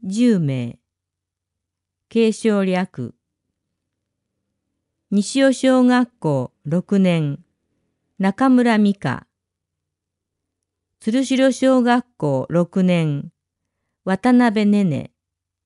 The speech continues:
花の木小学校六年、小池日和。室場小学校六年、野村茜。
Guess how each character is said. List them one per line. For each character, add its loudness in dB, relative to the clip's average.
花 0
の 2
木 -2
小 2
学 0
校 -2
六 -2
年、 -2
小 2
池 0
日 -2
和。 2
室 2
場 0
小 0
学 -2
校 -2
六 -2
年、 -2
野 0
村 2
茜。 -4